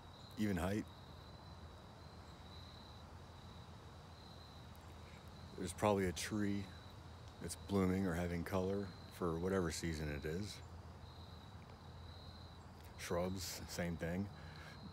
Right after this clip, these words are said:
Shrubs selected for texture, size, planted in lines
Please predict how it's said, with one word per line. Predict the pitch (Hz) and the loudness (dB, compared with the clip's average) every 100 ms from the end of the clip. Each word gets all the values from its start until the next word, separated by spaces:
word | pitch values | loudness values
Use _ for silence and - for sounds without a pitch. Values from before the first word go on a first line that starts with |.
| - | -4
Shrubs | - 107 95 - | 4 6 8 6
selected | 98 98 92 80 | 4 4 2 -2
for | 82 80 | -2 0
texture, | - 117 - - 101 95 98 87 - - - - - - - | 2 0 0 2 4 6 4 0 -8 -10 -10 -10 -12 -12 -8
size, | - 92 92 92 90 90 87 - - - - - - - - - - - - - - - - - - - - - - - - - | 0 2 4 4 2 2 0 -2 -8 -12 -12 -12 -12 -12 -12 -12 -14 -12 -12 -14 -12 -12 -12 -12 -12 -12 -12 -12 -12 -12 -10 4
planted | 107 90 90 | 6 8 6
in | 80 | 6
lines | 85 90 92 92 90 87 - | 6 6 6 6 6 6 2